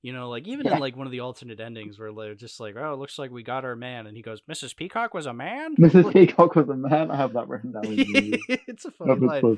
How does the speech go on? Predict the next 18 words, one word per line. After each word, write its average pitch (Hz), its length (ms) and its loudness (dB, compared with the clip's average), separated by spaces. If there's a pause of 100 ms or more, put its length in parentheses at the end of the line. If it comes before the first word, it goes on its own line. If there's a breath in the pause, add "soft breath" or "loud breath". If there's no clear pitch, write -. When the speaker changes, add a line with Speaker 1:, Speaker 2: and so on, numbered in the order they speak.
Speaker 2:
funny. 107 220 0
Speaker 1:
but - 20 -6
he's 202 240 -12
such 240 280 -12
a 208 40 -6
dweeb, 123 560 -12
and 120 100 -14
you're 127 80 -14
just 156 240 -20
like, 123 220 -14
"Oh, 131 380 -6
what 151 160 -10
a, - 80 -14
Speaker 2:
<laughs> - 80 -18
Speaker 1:
what 151 140 -20
a 147 60 -16
freaking 151 460 -16
loser." 123 500 -14